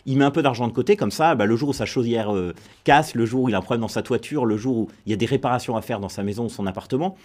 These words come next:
il a ce petit pactole. Là, le problème, c'est que depuis cinquante ans, nos responsables politiques dépensent sans compter, et le jour où il y a une crise, eh ben, on est obligé de encore aggraver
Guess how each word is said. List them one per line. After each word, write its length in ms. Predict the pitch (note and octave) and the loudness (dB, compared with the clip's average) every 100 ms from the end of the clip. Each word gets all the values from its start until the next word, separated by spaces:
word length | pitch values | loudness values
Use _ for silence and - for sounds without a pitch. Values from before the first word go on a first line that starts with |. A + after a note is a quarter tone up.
| - - | -20 -4
il 120 | C#3+ | 2
a 80 | G3 | 2
ce 120 | F3+ | 2
petit 180 | C#3 B2 | -4 -4
pactole. 440 | G#2 - F#2 E2+ F2 _ _ _ - | -6 -6 -8 -8 -14 _ _ _ 6
Là, 160 | F#3 | 8
le 120 | E3 | 8
problème, 420 | C3+ B2+ B2 A#2+ G#2+ | 6 4 2 0 -4
c'est 160 | - | -8
que 80 | G2+ | -8
depuis 240 | F2+ - G#2+ | -8 -8 -8
cinquante 420 | - G#3 C3 - | -6 -6 -6 -6
ans, 160 | E3 - _ _ - | -10 -12 _ _ 0
nos 180 | A#2 A2+ | 2 4
responsables 520 | A#2+ C#3+ D3 D3 A#2 | 4 0 -2 -4 -2
politiques 460 | A2 G#2 - C3 | -4 -4 -8 0
dépensent 360 | A#2 D#3+ D3 B2 | 6 6 6 -2
sans 160 | - G#3 | -2 -2
compter, 380 | C#3 - A2 - _ - - | -2 -4 -8 -10 _ -20 0
et 80 | C#3+ | 6
le 180 | D#3+ A3 | 6 6
jour 200 | G3+ G#3+ | 4 4
où 40 | |
il 60 | E3+ | 6
y 20 | |
a 40 | C3 | 6
une 100 | B2+ | 4
crise, 380 | - F3+ G3 - _ _ - | 0 -2 -4 -10 _ _ -4
eh 80 | A2+ | 2
ben, 180 | C3 - | 2 4
on 120 | C3 | 4
est 80 | C3 | 4
obligé 320 | C3 C#3+ F3 | 4 2 2
de 220 | C#3 B2+ - A3 | 2 0 2 4
encore 560 | A#3+ A#3+ A#3 A#3 G#3+ | 6 6 6 4 6
aggraver 800 | E3+ C3+ F2+ B2 B2 C3+ C#3+ F#3 | 4 0 -8 -6 0 0 2 -2